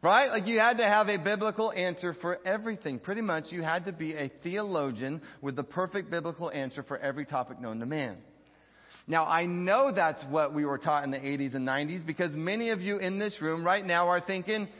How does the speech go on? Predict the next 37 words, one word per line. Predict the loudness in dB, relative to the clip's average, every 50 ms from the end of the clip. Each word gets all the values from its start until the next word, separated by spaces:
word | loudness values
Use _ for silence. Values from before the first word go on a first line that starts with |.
| -20 -20 -20 -20 _ _
"Yeah, | -2 4 6 8 8 8 6 4 0 -2 -4 -12 -14 -16 -18 -18 -18 -12 -12 -10
<laughs> | -8 -8 -8 -8 -10 -18 -20 -20 -2 2
that's | 4 4 4 2 2
right. | 4 6 6 6 6 4 2 0 -6 -12 -16 -16 -18 -20 -20 -20 -20 -20 _ _ _ _ _ -20 -20 _ _ _ _ -20 -20 -20 -14 -6
You | -4 -2 2
gotta | 4 6 6 8 8
have | 6 6 6 6 6 4
an | 4 2
answer, | 2 2 2 0 0 -2 -4 -4
Pastor | -2 0 0 0 0 -2 -4 -10 -8
Dan." | -8 -6 -8 -8 -8 -12 -14 -18 -20 _ _ _ _ _ _ _ _ _ _ _ _ _ _ _ _ _ _
But | -4 -4
let's | -2 -4 -4 -4
read | -2 -2 -2 0 -2
this. | -4 -6 0 2
"Always | 4 4 4 4 0 0
be | -4 -4
prepared | -4 -4 -4 -2 0 0 0 0
to | -2
give | -4 -2 -2
an | -2 -2
answer | -2 -2 -4 -4 -6 -6
to | -6 -4 -4
everyone | -2 -4 -2 -2 -2 -4 -2 -2
who | -4 -6 -6
asks | -6 -4 -2 0 0 0 -2 -8 -18 -20 -20 -20 -20 _
you | -8 -4 -2 0 0 0 0 -2 -2 -4 -4 -6 -8 -14 -20 -20 -20 -18 _
to | -8 -4
give | -2 -2 -4 -2 -2
the | -4
reason | -2 -2 -2 -2 -4 -4 -8 -6
for | -6 -6 -4
the | -4 -4
hope | -4 -4 -6 -6 -6 -8 -8 -8
that | -8 -8 -8 -10
you | -12 -10 -8 -8 -8 -8 -10 -12 -14 -12
have." | -10 -8 -6 -6 -6 -8